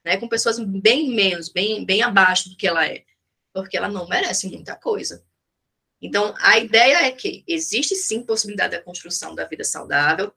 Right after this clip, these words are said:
pós um relacionamento abusivo, desde que você se torne responsável pela forma como você vai viver depois de tudo que você passou. Então, é preciso ter esse acompanhamento, inclusive psicológico, e muitas vezes ainda inclui o psiquiátrico no meio,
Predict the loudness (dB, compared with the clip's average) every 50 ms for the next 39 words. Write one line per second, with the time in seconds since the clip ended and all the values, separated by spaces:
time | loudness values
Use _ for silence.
0 | _ 6 6 8 8 6 4 2 -2 -2 -2 -4 -4 -6 -6 -8 -10 -8 -4 0
1 | 0 0 0 0 -2 -2 -2 0 0 -2 -2 -4 -4 -2 -2 0 0 -2 -2 -2
2 | -2 -4 -4 -2 0 0 0 2 0 0 -2 0 4 4 4 4 4 2 0 -2
3 | -4 -4 _ _ _ _ -4 -2 -2 -2 -2 -2 -2 -2 -2 -2 -2 -2 -2 0
4 | 0 2 4 4 4 4 2 0 0 2 4 4 4 2 -2 _ _ 2 2 2
5 | 2 -2 -4 -4 -6 -8 -10 -8 -6 -6 -4 -4 -4 -4 -4 -4 -2 -2 -2 -2
6 | -4 -6 _ _ _ _ _ _ _ _ _ _ _ _ _ _ _ _ -6 -2
7 | 0 2 2 0 0 0 2 4 4 4 2 0 0 0 0 0 0 -2 -2 0
8 | 0 -2 -2 -2 -4 -4 -2 -2 -2 -2 0 -2 -2 -4 -6 -10 -14 -20 -20 _
9 | _ _ _ _ _ _ _ -6 2 6 8 8 8 6 4 -2 -2 -2 -2 -2
10 | 0 2 2 2 2 0 -2 -2 0 0 0 2 2 2 0 2 4 4 4 4
11 | 2 0 0 -2 -4 0 2 4 4 4 2 0 -4 -4 -2 0 2 4 4 2
12 | 0 -4 -4 -2 -2 2 6 6 6 6 4 0